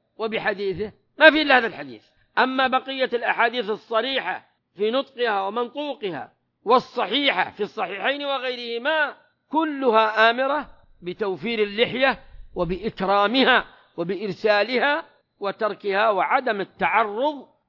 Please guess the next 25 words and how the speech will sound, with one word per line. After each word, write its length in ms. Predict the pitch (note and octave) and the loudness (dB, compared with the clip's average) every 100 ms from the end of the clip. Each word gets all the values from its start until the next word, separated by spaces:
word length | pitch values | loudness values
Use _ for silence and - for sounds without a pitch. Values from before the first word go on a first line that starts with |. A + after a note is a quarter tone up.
| _ | _
لها. 920 | G3+ G3+ E3 F3 E3+ E3 D#3 D3+ D3 B2+ _ _ _ - | -2 0 2 2 2 0 -2 -2 -6 -12 _ _ _ -6
فنحن 360 | C4 A#3 B3 | -4 -2 -2
نأخذ 320 | C4+ A3 B3 | 0 -2 -4
بما 240 | A#3 C4+ C4 | -6 -2 -2
صح 280 | A#3+ A3+ G3 | -2 -6 -4
عن 240 | A#3+ A#3 | -4 -4
رسول 260 | A3 G3+ A3 | -6 -6 -8
الله 120 | G#3 | -6
صلى 160 | G3 | -8
الله 140 | F#3 A#3 | -10 -10
عليه 100 | C4 | -8
وسلم، 200 | D4 D#4+ _ _ _ - | -8 -8 _ _ _ -6
وإن 240 | G4 G4+ | -2 -2
خالفك 540 | - F4 E4 D4 D#4+ - | 0 0 0 0 -4 -6
أكثر 340 | D4 A#3+ D4 | -10 -6 -6
الناس. 380 | B3+ B3 G3+ _ _ _ - | -6 -8 -12 _ _ _ -6
والآن 340 | C#4 D4 D#4+ | 0 4 4
الناس 300 | D#4+ E4+ C#4+ | 4 4 4
تنظر 300 | F4 F#4+ C#4 | 4 6 4
إليهم 400 | C4+ A#3 G#3 A#3+ - _ _ | 4 0 0 -4 -12 _ _
في 180 | - A#3+ | -4 2
هذه 280 | D#4+ D#4+ D4+ | 4 2 0
الآونة، 640 | C#4 D4 D4 C4+ C4+ D4 A3+ _ _ _ | 2 4 6 4 4 2 -2 _ _ _
حتى 320 | - E4 - | 2 2 2
الشباب 420 | - C4+ B3 D#3 | 4 6 8 6